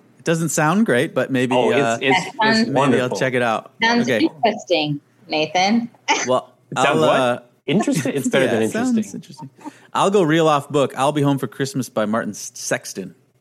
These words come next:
Speaker 3: Mm.
Speaker 1: Un-, unreal. It, to me, that's like when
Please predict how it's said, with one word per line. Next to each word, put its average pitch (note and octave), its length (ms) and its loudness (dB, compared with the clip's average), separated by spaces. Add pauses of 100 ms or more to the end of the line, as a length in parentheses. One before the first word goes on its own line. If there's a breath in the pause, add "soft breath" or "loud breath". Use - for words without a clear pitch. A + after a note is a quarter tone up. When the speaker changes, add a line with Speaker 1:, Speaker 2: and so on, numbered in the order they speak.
(200)
Speaker 3:
Mm. B3+ 220 2
Speaker 1:
Un-, A3 380 2 (180)
unreal. C3+ 640 2
It, B2 220 -6
to - 60 -2
me, C3+ 220 2
that's C3+ 300 -2
like A2 200 0
when A2+ 200 0